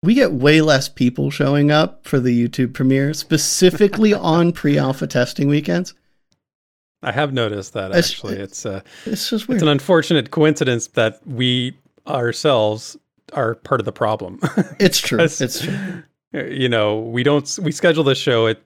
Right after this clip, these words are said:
Speaker 2: uh, you know, so it's noon Eastern, right? So it's usually right, uh, in the thick of, or I guess near the end of the testing
Speaker 1: Yep,
Speaker 2: session
Speaker 1: the last hour.
Speaker 2: sometimes.
Speaker 1: I mean, people can, people
Speaker 2: Yeah.
Speaker 1: can see that on, on, you know, uh,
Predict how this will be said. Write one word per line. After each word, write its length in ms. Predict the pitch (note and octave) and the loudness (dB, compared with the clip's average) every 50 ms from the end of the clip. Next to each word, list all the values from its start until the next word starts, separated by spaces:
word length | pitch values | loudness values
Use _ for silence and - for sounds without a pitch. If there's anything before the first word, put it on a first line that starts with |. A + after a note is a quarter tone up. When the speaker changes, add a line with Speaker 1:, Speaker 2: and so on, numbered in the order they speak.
| - | -8
Speaker 2:
uh, 100 | C#3+ C3+ C3 | -6 -6 -4
you 120 | B2 A2+ | -4 -2
know, 180 | A2 G#2+ G#2+ G#2+ | -2 -2 -2 -2
so 140 | - - A#2 | -4 -4 -4
it's 140 | A2 - B2+ | -4 -2 -2
noon 260 | B2 B2+ B2+ B2+ B2 | 0 0 2 2 2
Eastern, 440 | A#2+ A#2+ A#2+ - - B2 G#2+ G2+ G#2 | 0 -2 -2 -4 -4 -4 -2 -2 -2
right? 320 | G2+ G#2 G#2+ A2 A2 - | -2 -4 -4 -4 -6 -6
So 120 | - B2 G#2+ | -6 -6 -6
it's 340 | G#2 - - - - - - | -6 -8 -12 -14 -14 -12 -8
usually 400 | C3+ A#2+ B2+ B2+ A#2+ A#2+ A2+ G#2 | -4 -2 -2 -2 0 -2 -2 -4
right, 540 | G2+ G#2 A2+ A#2 A2+ A2+ A#2 A2+ A2 - - _ - - - - - - - - _ | -4 -6 -4 -2 -2 0 -2 -2 -6 -10 -18 _ -20 -20 -20 -20 -20 -20 -20 -18 _
uh, 360 | - G#2 G2+ G2 F#2+ F#2+ G2+ - - | -10 -8 -8 -8 -8 -8 -8 -8 -4
in 240 | - D3 C3 B2 A#2+ | -2 0 0 2 2
the 280 | A#2 G#2+ G2+ G2+ A#2 | 0 0 0 -2 -6
thick 360 | - _ _ - - C3+ - - | -10 _ _ -6 -6 -4 -2 -4
of, 280 | B2 G#2+ G2+ G#2+ - - - - - | -4 -4 -6 -10 -16 -20 -20 -18 -14
or 180 | - F#2 F2+ F#2+ - | -14 -14 -14 -12 -10
I 80 | - A#2 | -6 -2
guess 240 | D3+ A#2+ - - | -2 -2 -2 -4
near 180 | - B2+ B2+ A#2+ | -6 -4 -2 -2
the 160 | G#2+ A2+ C3 C3 | -2 -4 -6 -4
end 380 | A#2+ C3+ D3 D3 D3 E3 D3+ - - _ | -4 -2 -2 -2 -2 -4 -6 -10 -12 _
of 140 | - F3 C#3+ | -8 -6 -4
the 80 | C#3+ D3+ | -6 -6
testing 340 | - D3+ D3+ C#3 - - E3 | -4 -4 -6 -4 0 2 2
Speaker 1:
Yep, 100 | D#3 - | 2 2
Speaker 2:
session 280 | - D3+ C#3+ E3 D3+ | 0 -2 0 2 2
Speaker 1:
the 60 | C3+ | 4
last 340 | C3 C3+ C#3 D3 D3+ - - D3+ | 4 4 2 2 0 0 0 2
hour. 240 | D3+ F3 G#3 G#3 | 4 4 4 4
Speaker 2:
sometimes. 180 | D#3+ D3+ D#3+ D#3 | 2 0 2 4
Speaker 1:
I 40 | D3+ | 4
mean, 160 | D#3 D#3 D3+ | 4 4 4
people 280 | - F3+ G3 - G#3 F#3 | 4 2 2 0 -2 -2
can, 400 | - - D#3 C#3+ C3+ D3 - - | 0 0 0 0 0 -2 -4 -2
people 260 | - C#3+ D3+ D3 E3 | 0 2 2 2 0
Speaker 2:
Yeah. 40 | D3+ | 0
Speaker 1:
can 180 | - E3 C3+ | 0 -2 -2
see 220 | - - - C#3 D#3 | -2 0 0 2 2
that 300 | D3+ C#3+ A#2+ G#2+ A2 A#2 | 2 2 2 0 0 -2
on, 220 | A2+ A#2+ A#2+ A2+ | -2 -4 -4 -4
on, 300 | - B2 A#2+ A2+ A2 A2 - | -4 -4 -4 -4 -4 -6 -6
you 140 | - B2+ A2+ | -4 -4 -4
know, 240 | G#2+ G#2 G#2+ B2 - _ _ _ - | -4 -6 -8 -12 -14 _ _ _ -10
uh, 380 | C3+ C3 A#2+ A2 A2+ B2 C3 | -8 -6 -4 -4 -4 -6 -6